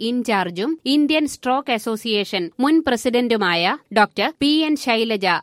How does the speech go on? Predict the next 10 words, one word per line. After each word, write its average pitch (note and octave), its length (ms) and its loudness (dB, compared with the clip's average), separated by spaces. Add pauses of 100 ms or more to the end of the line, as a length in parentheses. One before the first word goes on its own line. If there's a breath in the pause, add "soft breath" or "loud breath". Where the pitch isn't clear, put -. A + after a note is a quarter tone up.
എഴുതുന്നു. G3 640 -2 (120)
എല്ലാ D4+ 300 2
വർഷവും A#3 680 -2
ഒക്ടോബർ B3 500 0
ഇരുപത്തിയൊൻപത് A3+ 580 -2 (420)
ലോക A#3+ 420 4
പക്ഷാഘാത A#3 760 0
ദിനമായി F#3 640 -2
ആചരിക്കുന്നു. F#3 720 -2 (160)
ഇത്തവണ A#3 580 0